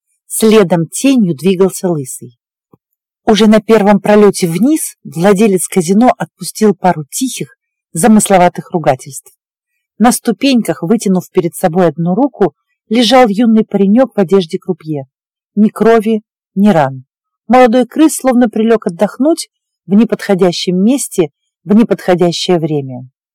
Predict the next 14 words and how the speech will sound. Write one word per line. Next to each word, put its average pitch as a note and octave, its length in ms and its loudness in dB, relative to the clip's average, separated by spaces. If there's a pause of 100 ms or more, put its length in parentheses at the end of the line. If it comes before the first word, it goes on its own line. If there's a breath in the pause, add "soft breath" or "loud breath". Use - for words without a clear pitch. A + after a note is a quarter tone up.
(300)
Вэй G3 320 2
оглянулся. E3 840 -2 (440)
«Жив», D#3+ 500 -6 (560)
прохрипела F3 580 0
я, G#3 300 2 (420)
понимая, G#3 540 4
чего F3 280 0
от E3 140 0
меня E3 260 -4
ждут. C#3 340 -12 (480)
И G#3 120 2 (100)
оборотни G3 580 2
понеслись F3 560 -4
дальше. C3 560 -8